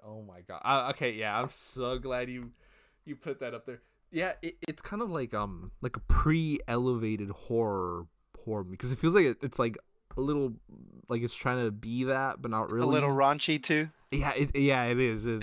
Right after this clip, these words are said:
Speaker 1: it's,
Speaker 2: <laughs>
Speaker 1: it's, it's a mixture of, like, both. Uh,
Speaker 2: Yeah.
Speaker 1: like,
Speaker 2: I would
Speaker 1: versions
Speaker 2: agree
Speaker 1: of
Speaker 2: with that.
Speaker 1: horror.
Speaker 2: Yeah.
Speaker 1: Um, yeah, it's definitely, w-, uh, in my opinion, one of my favorite,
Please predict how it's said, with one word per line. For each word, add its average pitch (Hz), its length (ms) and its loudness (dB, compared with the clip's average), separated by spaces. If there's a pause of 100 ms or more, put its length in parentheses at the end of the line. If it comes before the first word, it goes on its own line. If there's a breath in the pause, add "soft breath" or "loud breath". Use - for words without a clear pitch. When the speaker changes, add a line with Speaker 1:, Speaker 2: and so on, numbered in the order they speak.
Speaker 1:
it's, 110 320 4
Speaker 2:
<laughs> - 40 -20
Speaker 1:
it's, - 380 -10 (140)
it's - 140 2
a 160 60 10
mixture 165 420 4
of, 120 140 6
like, 104 200 2
both. 98 440 0 (600)
Uh, 95 320 -6
Speaker 2:
Yeah. 131 280 8 (420)
Speaker 1:
like, 98 180 2
Speaker 2:
I 196 120 8
would 320 100 8
Speaker 1:
versions 160 80 6
Speaker 2:
agree 135 120 0
Speaker 1:
of 127 60 0
Speaker 2:
with 131 100 -2
that. 151 160 4
Speaker 1:
horror. 92 200 -10
Speaker 2:
Yeah. 143 220 6 (500 soft breath)
Speaker 1:
Um, 98 480 0 (240)
yeah, 127 300 4
it's 123 160 0
definitely, 160 540 6
w-, 120 300 -2
uh, 110 280 2
in 110 60 -14
my 110 120 0
opinion, 107 420 -4
one 101 160 -8
of 98 80 -8
my 98 280 -8
favorite, 90 540 -8